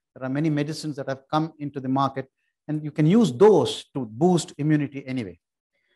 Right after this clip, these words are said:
But for most of us, that is as far as the complex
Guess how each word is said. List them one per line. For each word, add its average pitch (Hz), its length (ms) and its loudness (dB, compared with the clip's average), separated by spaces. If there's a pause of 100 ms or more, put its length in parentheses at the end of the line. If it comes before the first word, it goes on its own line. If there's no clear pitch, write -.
(160)
But 226 220 -2
for 196 520 4 (480)
most 247 340 2
of 165 200 -4
us, - 420 -18 (380)
that 190 180 -6
is 175 100 -6
as 165 160 -8
far 175 160 -2
as 151 160 -2
the 139 100 -12
complex - 800 -4